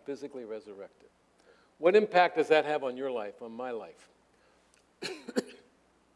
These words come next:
If your faith is already in Jesus Christ, let me give you several words of encouragement.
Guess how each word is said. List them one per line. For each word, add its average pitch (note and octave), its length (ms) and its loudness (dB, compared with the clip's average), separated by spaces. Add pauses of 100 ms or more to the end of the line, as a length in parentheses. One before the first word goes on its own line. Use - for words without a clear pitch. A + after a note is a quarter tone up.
(960)
If C#3 120 -4
your F3 120 8
faith E3+ 280 4
is C#3+ 120 0
already D3 300 6
in C3 120 -6
Jesus B2 300 -8
Christ, - 480 -8
let B2+ 120 -10
me B2+ 100 -10
give A#2 200 -10
you A#2 100 -14
several B2+ 400 0
words A#2+ 260 -6
of G#2+ 80 -16
encouragement. G#2+ 640 -12